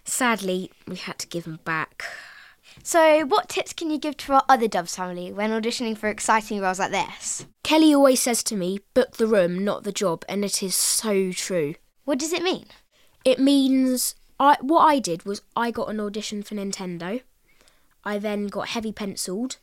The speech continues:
Speaker 1: but I didn't get it. But I got another one that I auditioned for, so that just shows. But book the room, not the job.
Speaker 2: Yeah, you were on the casting director's radar.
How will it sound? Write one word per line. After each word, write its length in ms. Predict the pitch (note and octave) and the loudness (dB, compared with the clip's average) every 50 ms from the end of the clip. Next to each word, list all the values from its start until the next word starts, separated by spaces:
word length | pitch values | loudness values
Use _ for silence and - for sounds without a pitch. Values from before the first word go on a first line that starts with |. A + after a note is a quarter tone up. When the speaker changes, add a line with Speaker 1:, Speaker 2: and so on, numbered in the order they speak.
| _ _ _ _ | _ _ _ _
Speaker 1:
but 80 | - A#2 | -10 -8
I 100 | D3 G3+ | -8 -6
didn't 300 | - - A3 G#3 G3+ - | -4 -4 -2 -2 -4 -6
get 280 | - G3+ F3+ - - F3+ | -8 -10 -10 -8 -8 -6
it. 220 | F3 A3+ - - _ _ _ _ _ _ _ _ _ _ _ _ _ _ _ | -6 -6 -6 -8 _ _ _ _ _ _ _ _ _ _ _ _ _ _ _
But 300 | A3+ F#3 F3+ G3+ - - _ _ _ _ _ _ _ _ _ _ - | -4 -2 -2 -2 -4 -4 _ _ _ _ _ _ _ _ _ _ -6
I 260 | G#3+ G#3+ G#3 G3 G3 - _ _ _ _ | -4 -4 -4 -4 -6 -10 _ _ _ _
got 160 | - - - | -8 -6 -4
another 380 | G3 G#3 G#3+ A#3 A3+ G#3+ F#3+ F3+ | -4 -2 -2 -2 -2 -2 -4 -4
one 380 | F3 E3+ E3+ F3+ G3+ B3 C4 _ _ _ _ _ _ _ _ _ - | -4 -4 -4 -4 -4 -6 -8 _ _ _ _ _ _ _ _ _ -8
that 100 | - - | -4 -4
I 100 | G3+ G3+ | -2 -2
auditioned 460 | G3+ G3+ G3+ G#3+ G3+ - - A3 G#3 | -2 -2 -2 -4 -6 -6 -8 -8 -8
for, 200 | - A3+ A3 A3+ | -8 -8 -8 -6
so 120 | A3 A3 G#3+ | -6 -6 -8
that 160 | G#3+ - - | -8 -8 -8
just 160 | G#3+ G#3 - | -10 -8 -8
shows. 640 | - A#3 G3+ E3+ E3+ G3+ A#3 C4 - - - - - _ _ _ _ _ _ _ _ _ _ - | -6 -6 -4 -4 -4 -4 -4 -6 -6 -8 -10 -12 -16 _ _ _ _ _ _ _ _ _ _ -8
But 160 | - - - _ _ _ | -8 -8 -8 _ _ _
book 220 | - B3+ A#3+ - - | 2 2 2 2 0
the 80 | A3+ | -2
room, 180 | G#3+ G#3+ G#3 G#3 | 0 0 2 2
not 160 | G#3 - - | 0 -2 -2
the 80 | - G3 | -6 -4
job. 340 | - G#3+ F#3 F3 A3+ - - - - _ | -2 -2 0 -2 -2 -4 -10 -18 -16 _
Speaker 2:
Yeah, 140 | - D4+ D4+ | -2 0 0
you 140 | B3+ B3 | 2 4
were 100 | B3 B3 | 4 4
on 80 | B3 A#3+ | 4 4
the 60 | A#3 A3+ | 0 -2
casting 460 | - - B3+ A#3 - - B3 A#3 A#3 | -2 -4 -4 -4 -4 -4 -6 -4 -2
director's 440 | A3+ G#3+ A3 A3 - - G#3 G3 G3+ | 0 0 0 0 -2 -4 -10 -6 -4
radar. 380 | A3 A3 A3+ G#3 G#3 G3 G3 | -2 -2 -2 -2 -4 -6 -6